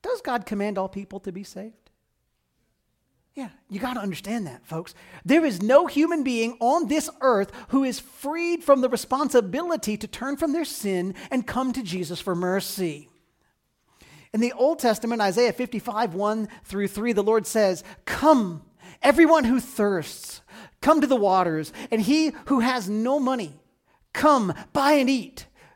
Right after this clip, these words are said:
Come, buy wine and milk without money and without price.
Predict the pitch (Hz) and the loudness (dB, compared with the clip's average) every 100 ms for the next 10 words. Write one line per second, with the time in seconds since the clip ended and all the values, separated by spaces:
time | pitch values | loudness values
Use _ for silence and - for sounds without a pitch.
0 | - 285 320 240 - - 285 302 240 294 | -4 2 2 2 -4 -2 2 2 2 2
1 | 311 247 208 202 262 294 - 214 - 262 | 2 2 0 2 6 6 4 0 -2 0
2 | 226 226 294 254 202 - 214 - - 240 | 2 2 2 0 -4 -2 -2 -2 -6 -4
3 | 226 240 175 - - - | 0 -2 -4 -8 -10 -12